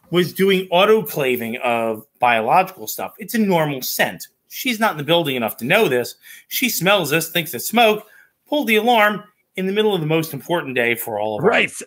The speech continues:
Speaker 2: They're like, "Where am I going for four thirty?"
Speaker 1: Right.
Speaker 2: Yeah.
Speaker 1: So I have to tell the, the police to turn it off, tell the fire department to back off, do all this, that, run upstairs,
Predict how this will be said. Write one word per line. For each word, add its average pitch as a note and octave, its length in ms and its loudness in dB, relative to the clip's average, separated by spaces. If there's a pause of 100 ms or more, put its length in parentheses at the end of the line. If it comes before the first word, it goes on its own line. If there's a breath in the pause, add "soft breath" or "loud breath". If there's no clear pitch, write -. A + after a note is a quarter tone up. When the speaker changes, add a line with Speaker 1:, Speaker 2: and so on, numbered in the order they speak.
Speaker 2:
They're - 200 -4
like, - 220 -10
"Where B3+ 160 -8
am A#3 80 -12
I A#3 100 -10
going A#3 360 -8
for - 160 -16
four A3 200 -8
thirty?" - 120 -6
Speaker 1:
Right. F#3+ 200 4
Speaker 2:
Yeah. - 180 -14
Speaker 1:
So A3+ 140 2
I C4 80 4
have F4+ 200 0
to B3 80 -10
tell A#3+ 180 2
the, A#3 180 -4
the A3 120 0
police G#3+ 320 -2
to D3 80 -8
turn G#3+ 260 0
it C#4 100 0
off, C#3 300 2 (380 soft breath)
tell D#4 260 -2
the D4+ 240 -4
fire C#4 320 2
department F3+ 520 0
to D3 100 -6
back F3 440 0
off, C#3+ 380 0
do B3 220 -6
all D4 160 -2
this, - 160 -6
that, D3+ 200 -4
run A3+ 200 0
upstairs, D#3+ 680 -2